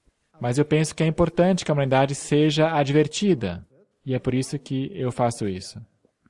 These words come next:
O que que podemos esperar? E afinal de contas, se a gente quer fazer isso ou não, se a gente quer aprender ou não, isso está com vocês. Vocês têm a livre escolha.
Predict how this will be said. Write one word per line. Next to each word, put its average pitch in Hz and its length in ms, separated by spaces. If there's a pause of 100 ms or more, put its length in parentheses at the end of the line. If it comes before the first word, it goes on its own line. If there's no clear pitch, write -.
(160)
O 120 120
que 165 160
que 175 100
podemos 143 720
esperar? 98 600 (960)
E 151 80
afinal 170 200
de 175 140
contas, 190 400
se - 80
a - 40
gente 147 200 (180)
quer 180 180
fazer 139 260
isso 107 260
ou 180 80
não, 180 320 (240)
se 170 140
a - 20
gente 135 140
quer 156 140
aprender 120 420
ou 127 100
não, 147 340 (520)
isso 156 580 (220)
está 127 240
com 139 160
vocês. 120 680 (120)
Vocês 113 500
têm 147 400 (220)
a 123 240
livre 151 360
escolha. 131 640